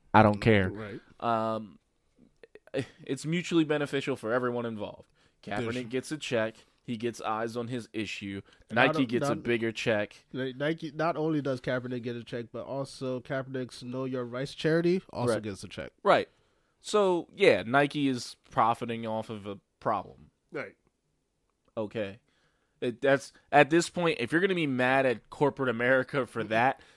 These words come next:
Speaker 1: you're a little late to the game.
Speaker 2: But they're
Speaker 1: Like
Speaker 2: peop-, they're people, you know. They're still people. <laughs>
Speaker 1: It's
Speaker 2: They're
Speaker 1: just
Speaker 2: still, they're still people.
Speaker 1: <laughs> Like, it, it's too late to be mad that corporations are gonna take advantage of a situation.
Speaker 2: Right.
Speaker 1: At this point, you just have to hope that the arrow's pointed in the right direction.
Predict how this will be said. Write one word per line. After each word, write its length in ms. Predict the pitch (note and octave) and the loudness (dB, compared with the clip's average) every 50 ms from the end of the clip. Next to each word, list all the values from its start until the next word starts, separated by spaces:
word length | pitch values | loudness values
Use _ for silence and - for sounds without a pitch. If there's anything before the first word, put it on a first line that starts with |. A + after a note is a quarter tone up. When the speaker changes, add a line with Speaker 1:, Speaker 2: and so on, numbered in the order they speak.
| _ _ _ | _ _ _
Speaker 1:
you're 300 | - A#2 A#2 C3 C#3+ C#3 | -14 -6 0 2 4 4
a 60 | C#3 | 4
little 260 | C3+ C#3 C#3+ C3 B2 | 4 4 2 2 4
late 220 | A#2+ C3 C3 A#2 - | 2 0 0 0 -4
to 100 | B2+ A#2+ | -8 -8
the 80 | A2+ | -8
game. 320 | G#2 A#2+ A#2 G#2+ F#2 F2 F2 - - - _ _ - | -6 -6 -6 -8 -8 -12 -16 -20 -20 -20 _ _ -14
Speaker 2:
But 140 | - G#2+ G#2 | -12 -10 -6
they're 100 | A2 A2 | -4 -4
Speaker 1:
Like 80 | A2 G2+ | -2 -2
Speaker 2:
peop-, 200 | C3 C3 A#2+ - | -2 -4 -4 -6
they're 140 | - G#2+ G#2 | -8 -8 -6
people, 400 | - C3 C3 C3 - G2+ G#2 G2+ | -4 -4 -4 -4 -4 -8 -8 -8
you 80 | G2+ G#2 | -8 -8
know. 160 | G2+ G2+ G2+ - _ _ _ _ _ - | -8 -8 -10 -12 _ _ _ _ _ -14
They're 60 | A2+ | -4
still 200 | - D#3+ D#3 D3 | 2 2 4 4
people. 320 | - D3 A2+ F2 F#2 F#2+ _ | 4 0 -2 -2 -6 -16 _
<laughs> 40 | _ _ _ - - _ | _ _ _ -20 -20 _
Speaker 1:
It's 520 | - A#3+ B3+ G3+ - - - - C4+ - - | -6 2 2 2 2 4 8 8 8 8 10
Speaker 2:
They're 220 | G3+ G3+ G3 F3 | 8 8 8 8
Speaker 1:
just 160 | D3+ D3 - | 6 2 2
Speaker 2:
still, 220 | - G3 F3 E3+ E3 | 6 6 8 8 6
they're 200 | D3+ D#3+ D#3 E3 | 4 2 2 2
still 260 | - - G3+ G3 F3+ | 4 4 4 4 4
people. 340 | F3+ E3+ D#3+ C3+ A2+ G#2 G#2+ - | 2 0 -4 -4 -4 -8 -14 -6
Speaker 1:
<laughs> 60 | - | 2
Like, 180 | D#3 D#3 D3+ C#3+ | 2 2 4 4
it, 140 | D#3 D#3 - | 2 0 2
it's 220 | D3+ D#3 D3 - | 2 0 0 0
too 200 | - - G3 F#3+ | -2 -4 -2 2
late 280 | F3 E3 E3 E3 D3 B2+ | 6 6 6 6 6 2
to 100 | C#3+ C3+ | -4 -4
be 120 | B2+ C3 | -4 -2
mad 320 | C3 C3 C3 C3 B2+ B2 A2+ | 0 2 2 2 2 2 0
that 240 | A#2+ A#2 A2 G#2 - _ _ | 0 0 0 -2 -4 _ _
corporations 720 | - - D3 C#3 C3 A2+ C3+ B2+ B2 B2 A2+ - B2+ A#2 G#2+ | 0 2 4 4 4 2 0 0 0 0 -2 -4 -8 -8 -8
are 40 | G#2+ | -8
gonna 140 | G#2+ A2+ A2 G#2 | -6 -6 -6 -6
take 220 | - B2+ A2+ G2+ | -6 -8 -6 -6
advantage 400 | A2 G2+ G#2+ A2+ A2 A2 A2 G#2 | -8 -8 -6 -6 -6 -6 -6 -8
of 100 | G#2+ G2 | -8 -10
a 40 | G#2+ | -10
situation. 640 | - - G#2+ G2 - G#2 G2+ F2+ F2 F#2+ - - C#3 | -10 -10 -12 -10 -10 -10 -10 -10 -10 -12 -8 -6 -4
Speaker 2:
Right. 140 | A2+ G#2+ | -2 -2
Speaker 1:
At 100 | A2 G2+ | -4 -2
this 160 | G#2 C3 C3 - | -2 -2 -2 -2
point, 280 | - D3+ C#3+ C3+ C3+ B2 | -4 -4 -2 -2 -2 -4
you 120 | B2 B2 | -6 -6
just 160 | A#2 B2 A#2 - | -6 -6 -2 -2
have 180 | B2 A#2 A2+ - | -2 -2 -2 -2
to 80 | A2 | -2
hope 300 | G#2+ A2 A#2 A#2 A2+ - G2 | 0 0 2 0 0 0 0
that 220 | A#2 A2+ G#2+ G2+ | 0 0 0 -2
the 160 | G2+ G#2 - - | -4 -6 -4 -4
arrow's 380 | A#2 A#2 A2+ A2 A2+ A2 G#2+ | -2 -2 -2 -4 -4 -6 -8
pointed 360 | - - C3 B2 A#2 A2 G2+ A2 | -10 -10 -10 -8 -8 -6 -8 -8
in 80 | G#2 | -8
the 80 | G2+ G2 | -8 -8
right 180 | G2 G#2+ G#2 G2+ | -8 -8 -8 -8
direction. 360 | A2+ A2 A#2 A#2+ - B2 | -4 -2 -2 -2 -4 -6